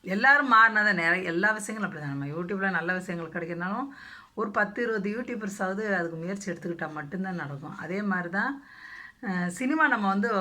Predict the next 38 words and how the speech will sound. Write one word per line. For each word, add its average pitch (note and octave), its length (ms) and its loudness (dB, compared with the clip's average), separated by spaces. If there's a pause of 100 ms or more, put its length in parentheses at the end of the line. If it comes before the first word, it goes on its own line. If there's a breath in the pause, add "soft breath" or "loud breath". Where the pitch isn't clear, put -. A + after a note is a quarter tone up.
(360)
வரவேற்கணும். F#3+ 640 2 (160)
அமைதியான G3+ 560 2
படங்கள், E3+ 380 -2
நம்ம, D#3+ 300 -6
நம்ம F3+ 260 -2
வாழ்க்கையோட C4 540 8
ஒன்றிய G#3 400 4
படங்களுக்கு G3 580 0
நம்ம E3+ 140 -4
வரவேற்பு F#3 520 -2
கொடுக்கணும். D3+ 380 -10 (480 loud breath)
ஜாதிய C4 480 6
ரீதியான A3 380 0
படங்களை F#3 400 0 (120)
தவிர்க்கணும், E3+ 520 -2
கண்டிப்பா B3+ 500 0
தவிர்க்கணுங்க. E3+ 580 -4 (140)
ஜாதிய F3 400 0
ரீதியான F3+ 360 0
படம் E3+ 280 -2
நமக்கான D#3+ 380 -4
படமே D#3+ 340 -4
கிடையாது. D3+ 420 -4
இவ்வளவு E3+ 300 -4
நாள் G#3 180 2
வந்துச்சுல, F#3+ 460 -2
போதும். G3+ 380 -4 (560 loud breath)
இனிமேல் C4 460 2
அதுக்கு F#3+ 220 0
நம்ம E3 140 -2
ஆதரவு F3 380 0
கொடுக்கக்கூடாது. D#3 540 -8
அது D3 140 -6
எப்படிப்பட்ட F#3+ 480 -2
கதையா F#3 360 -2
வேணா E3+ 280 -2
இருந்துட்டு E3 320 -8
போகுது, D#3+ 240 -6